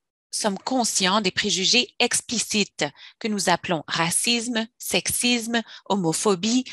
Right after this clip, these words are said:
agisme, handicap, mais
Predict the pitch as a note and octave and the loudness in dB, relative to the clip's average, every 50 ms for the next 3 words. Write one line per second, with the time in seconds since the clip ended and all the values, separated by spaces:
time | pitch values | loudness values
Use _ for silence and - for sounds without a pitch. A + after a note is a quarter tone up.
0 | - - - E3+ E3+ F3+ F3 F#3 A#3 B3+ B3+ B3+ B3 B3+ B3 B3 A#3 - _ _ | -10 -6 -2 0 2 2 2 4 4 2 2 0 0 -2 -2 -2 -4 -4 _ _
1 | _ _ _ _ _ _ _ - D#3 E3+ E3+ D#3+ - F#3+ - - A#3 A#3 A#3+ - | _ _ _ _ _ _ _ -8 -6 -4 -2 -2 -4 -4 -2 0 0 0 0 -2
2 | _ - F3+ - - - - - - - - - A#3 B3 B3+ C4+ C4+ C4 - - | _ -6 -6 -6 -6 -10 -14 -12 -12 -14 -12 -6 -2 2 4 4 4 4 4 0